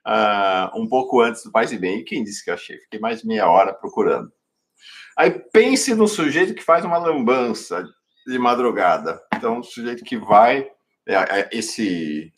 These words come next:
aqui onde a gente tá vendo, olha aqui dentro, lá atrás, é a varanda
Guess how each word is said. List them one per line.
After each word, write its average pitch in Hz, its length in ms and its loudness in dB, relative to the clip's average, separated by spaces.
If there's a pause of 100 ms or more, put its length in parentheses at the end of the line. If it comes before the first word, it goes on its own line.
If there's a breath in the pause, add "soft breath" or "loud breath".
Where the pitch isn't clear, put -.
aqui - 300 0
onde 104 140 4
a 95 40 0
gente 98 240 -6
tá - 140 2
vendo, 117 240 2
olha 92 320 0
aqui - 180 -12
dentro, - 340 -8
lá - 60 -8
atrás, - 380 -6 (500 soft breath)
é 98 80 2
a 104 80 4
varanda 123 720 4